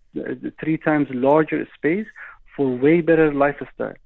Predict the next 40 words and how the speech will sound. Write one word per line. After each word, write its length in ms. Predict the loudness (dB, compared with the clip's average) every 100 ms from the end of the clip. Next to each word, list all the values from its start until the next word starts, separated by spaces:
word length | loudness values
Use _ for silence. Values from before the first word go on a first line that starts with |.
| -10
This 100 | -4
is 100 | -4
why 180 | 2 2
majority 420 | 2 0 -6 -4
of 80 | -6
people, 300 | -6 -6 -4
as 100 | -4
you 80 | -4
mentioned, 340 | -6 -4 -4 -4
are 60 |
moving 320 | -4 -2 -4
to 120 | -6 -8
suburb 340 | -6 -6 -6
area, 320 | -4 -2 -2
which 140 | -4 -10 -10
because 140 | -10
the 140 | -8 -6 -4
infrastructure 580 | -4 -6 -6 -10 -6 -6
is 80 | -4
there. 160 | -4 -4
Communities 600 | -2 2 2 0 -2 -4
are 240 | -2 -4 -4
amazing, 540 | -4 2 2 2 0 -2 -12 -18 -12 -10
uh, 60 |
beautiful 500 | -6 0 2 2 -2
communities. 680 | -2 -2 -2 -4 -4 -6 -4
They 80 | -6
have 120 | -4
all 220 | 0 0
the 120 | 0
facilities 560 | -6 -10 -4 -4 -4 -6
and 120 | -6
amenities 520 | -4 -4 -6 -6 -8 -10 -18 -20 _
to 100 | -6 0
offer 240 | 0 0
the 100 | -6
best 220 | -2 -2 -2
lifestyle 500 | -6 -6 -10 -6 -6 -6
to 200 | -10 -6
families. 360 | -4 -4 -6 -10